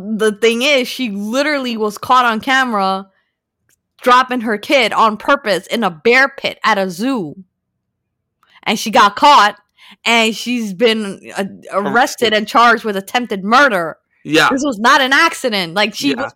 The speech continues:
Speaker 1: purposely trying to hurt her little baby. Oh my God. Like, I mean, there
Speaker 2: Yo.
Speaker 1: are better ways. <laughs> There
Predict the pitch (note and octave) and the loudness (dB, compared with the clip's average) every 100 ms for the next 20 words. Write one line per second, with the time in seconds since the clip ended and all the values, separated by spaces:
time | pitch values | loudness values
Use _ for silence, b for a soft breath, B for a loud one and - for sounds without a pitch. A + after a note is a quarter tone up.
0 | - D4 D4+ C#4+ - B3 A3 G#3 G3 B | -2 -2 -2 -6 -6 -6 -4 -6 -10 B
1 | B - C#4 B3+ C#4 C#4+ - B3+ A3 G3+ | B -4 0 2 2 0 -4 -6 -4 -4
2 | G3+ b b - B3+ C4+ - D4 A#3 A#3+ | -6 b b 2 2 2 0 0 0 0
3 | B3 A3+ F#3 A3+ C#4 D#4+ A#3+ - A#3 D#4+ | 0 0 0 2 4 2 -2 -2 2 4
4 | A#4+ B4+ G4 B3 F#3 F#3+ F3+ F#3 C4 D4 | 2 0 -2 -2 -6 -10 -12 -10 -6 -2
5 | A4 C5+ C5+ C5+ E4 C4+ F4+ G4 G4+ E4+ | -2 -2 -4 -6 -8 -4 -6 -4 -2 -2
6 | C#3+ - G#3 F#3+ F#3+ C3 A2 _ - | 0 -2 -2 -4 -6 -8 -14 _ -6